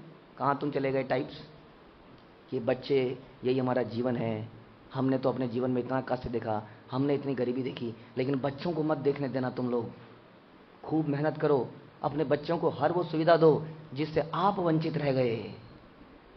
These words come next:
उनको अच्छा स्कूल मिलना ही चाहिए, उनको कपड़े, उनके चीथड़े नहीं होने चाहिए उनके शरीर में, भले ही आप चीथड़े पहनो।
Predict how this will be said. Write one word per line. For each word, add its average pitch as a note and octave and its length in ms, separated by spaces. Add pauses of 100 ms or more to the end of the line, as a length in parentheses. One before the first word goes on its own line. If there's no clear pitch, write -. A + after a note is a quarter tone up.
उनको D3+ 240
अच्छा D3 320
स्कूल D3+ 360
मिलना C#3 240
ही D#3 120
चाहिए, C#3+ 380 (280)
उनको D#3 260
कपड़े, D3+ 300
उनके D3+ 180
चीथड़े F3+ 520
नहीं F3 100
होने D#3 180
चाहिए C#3 140
उनके B2+ 120
शरीर B2 260
में, A2 240 (340)
भले D#3 180
ही E3+ 160 (120)
आप F#3 360
चीथड़े D3 320
पहनो। G#2+ 420